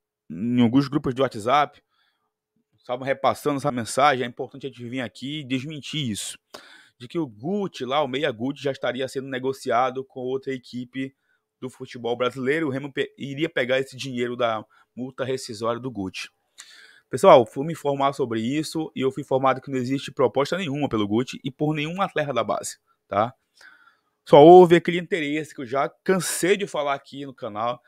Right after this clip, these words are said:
só houve aquele interesse, aquela, aquela sondagem, aquela observação de clubes ali do eixo. Os caras observam como eles observam qualquer outro clube do Brasil,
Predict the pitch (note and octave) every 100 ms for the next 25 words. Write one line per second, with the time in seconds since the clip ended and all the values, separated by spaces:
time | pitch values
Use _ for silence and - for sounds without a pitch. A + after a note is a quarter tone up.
0 | - - _ _ - F3+ G#3 A#3 G3+ A3
1 | G3+ G3 F#3+ G3+ G3 F3+ F3+ - F3 D#3+
2 | C3+ _ _ _ _ - B2 - D3+ D3+
3 | C#3+ - F#3+ C3 C#3+ F3 E3+ D#3 C#3+ D#3
4 | - G3 G#3 G3+ G#3+ A#3 G3 F#3 F3+ -
5 | F#3+ G3+ F3+ F3+ - G3+ G3+ A#3 C#4 A#3+
6 | A#3+ B3 A#3 F3 - - _ _ _ _
7 | _ _ _ F#3+ G3 G#3 G#3 A#3 A#3 G#3+
8 | B3+ C4 C4 B3+ B3 - G3+ G#3 G3+ G3+
9 | G3+ G3+ G#3+ G#3+ - G3 G#3+ - _ F#3+
10 | A3 B3 - G#3+ A#3 F#3 D#3 C3+ G#2+ G2